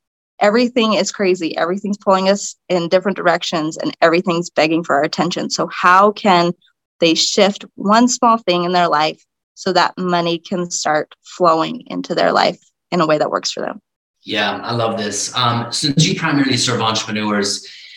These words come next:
Speaker 2: you know, here's the number one thing I would say for an entrepreneur. Um, and this, this requires a sense of discipline and permission. Um, but there's three pieces of advice I can give for an entrepreneur. Everyone wants to come and ask me what's their best investment. But if you're an entrepreneur, I always shift it back to really your best investment. Your business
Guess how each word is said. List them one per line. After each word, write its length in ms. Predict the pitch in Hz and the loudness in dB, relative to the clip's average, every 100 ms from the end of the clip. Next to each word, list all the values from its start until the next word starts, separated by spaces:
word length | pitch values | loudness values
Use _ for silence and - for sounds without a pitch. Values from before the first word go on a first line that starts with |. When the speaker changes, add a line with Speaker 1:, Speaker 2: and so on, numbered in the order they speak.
| - | -4
Speaker 2:
you 80 | 117 | -2
know, 120 | 107 | 0
here's 200 | 156 156 | 0 0
the 100 | 120 | 0
number 180 | 113 110 | -2 -2
one 140 | 107 | -2
thing 160 | 107 104 | -2 -2
I 80 | 98 | -2
would 140 | 98 | -2
say 160 | 110 101 | -4 -4
for 100 | 101 | -2
an 60 | |
entrepreneur. 680 | 98 98 101 101 98 98 98 | -4 -4 -4 -4 -2 -2 -2
Um, 460 | 107 101 101 101 104 | 0 2 2 0 -2
and 120 | 120 | -2
this, 220 | 143 143 | -2 -2
this 240 | 139 156 156 | -2 0 0
requires 720 | 135 - 131 123 117 110 - | -2 -2 0 2 2 0 -4
a 80 | 107 | -6
sense 420 | 104 113 110 101 | -4 -4 -4 -6
of 360 | 87 104 101 - | -4 -2 -4 -4
discipline 400 | 101 104 120 113 | -4 -4 -4 -4
and 100 | 101 | -4
permission. 600 | 101 101 98 135 170 - - - _ _ _ | -6 -4 0 0 -2 -8 -20 -20 _ _ _
Um, 400 | 113 113 110 104 | 0 2 2 0
but 140 | 123 127 | 0 0
there's 260 | 123 - | 0 -2
three 240 | 139 175 160 | -2 -4 -2
pieces 300 | 139 120 113 | -2 -2 -2
of 80 | |
advice 320 | 107 107 104 107 | -2 0 0 -2
I 60 | |
can 160 | - 104 | -8 -8
give 140 | 101 | -6
for 80 | 101 | -4
an 60 | 98 | -4
entrepreneur. 360 | 98 101 92 | -6 -10 -4
Everyone 280 | 104 156 135 | -2 0 0
wants 180 | 123 123 | 0 -2
to 80 | - | -4
come 160 | 107 | -4
and 80 | 104 | -2
ask 200 | 104 - | -2 -2
me 120 | 104 | -4
what's 200 | 101 101 | -4 -6
their 160 | 104 98 | -6 -4
best 220 | 104 104 | -6 -6
investment. 400 | 101 101 - 123 | -6 -6 -6 -6
But 100 | 110 | -6
if 80 | 110 | -4
you're 120 | 147 | 0
an 60 | 131 | 0
entrepreneur, 540 | 120 - 110 113 113 | -2 -4 -6 -4 -2
I 100 | 104 | -2
always 260 | 107 110 104 | -2 -2 -2
shift 260 | 113 101 | -4 -6
it 80 | - | -8
back 320 | 101 110 135 | -4 -4 -4
to 200 | - 104 98 | -6 -6 -6
really 240 | 117 107 | -4 -2
your 180 | 104 101 | -2 -4
best 240 | 98 - | -6 -8
investment. 500 | 92 - - _ - | -12 -14 -16 _ -10
Your 180 | 110 127 | -4 -2
business 640 | 110 113 113 139 143 - | -2 -4 -4 -4 -6 -10